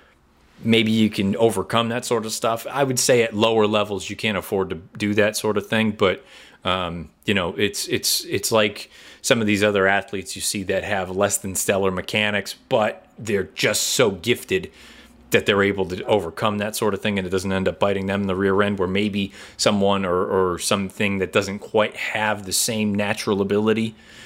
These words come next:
if they started doing that sort of stuff, it would, it would really go bad really quick. Uh, Volatile just has it. He's got the, he's got the brilliance,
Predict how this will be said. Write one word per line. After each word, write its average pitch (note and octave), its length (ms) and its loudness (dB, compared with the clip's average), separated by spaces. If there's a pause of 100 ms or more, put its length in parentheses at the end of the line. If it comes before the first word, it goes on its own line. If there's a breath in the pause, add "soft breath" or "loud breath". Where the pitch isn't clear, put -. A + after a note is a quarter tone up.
(300 loud breath)
if A#2+ 120 2
they A2 100 4
started G2+ 300 4
doing G2 220 -2
that G2 160 0
sort F#2+ 160 0
of F2+ 80 -6
stuff, G2+ 240 0
it G#2 80 -2
would, G#2 140 -4
it F#2+ 40 0
would F2+ 120 -6
really F#2+ 280 2
go F#2 140 0
bad F#2 340 0
really F#2 160 -2
quick. - 320 -2 (800 loud breath)
Uh, - 240 -6
Volatile G#2 540 2
just F#2+ 180 0
has G2 640 0
it. F#2+ 260 -2
He's F#2 220 -6
got G2 400 0
the, F2 220 -6 (240)
he's - 260 -4
got G#2+ 160 2
the G2+ 60 2
brilliance, - 640 0